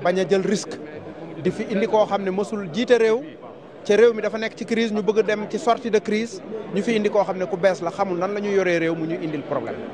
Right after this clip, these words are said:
Loolu moo tax ñi ëpp si ñun dañu ne nañu tënku ci article trente-six alinéa deux de la Constitution, bi nga xam ne dafay wax ne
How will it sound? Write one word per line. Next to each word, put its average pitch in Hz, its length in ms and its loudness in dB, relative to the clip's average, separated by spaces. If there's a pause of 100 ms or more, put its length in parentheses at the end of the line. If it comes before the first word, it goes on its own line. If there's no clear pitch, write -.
(440)
Loolu 208 260 4
moo 202 180 -2
tax 160 180 -6
ñi 151 160 -4 (140)
ëpp 269 180 4
si 226 180 -6
ñun 180 180 0
dañu 202 180 0
ne 170 140 0
nañu 196 260 -2
tënku 214 380 0 (540)
ci 202 360 -2
article 185 560 -2
trente-six 202 640 -2
alinéa 160 520 2
deux 196 300 2
de 160 100 -4
la 151 120 2
Constitution, 165 520 -6 (340)
bi 180 80 4
nga 240 100 4
xam 202 180 -2
ne 170 80 -2
dafay 190 260 0
wax 190 160 2
ne 156 140 -6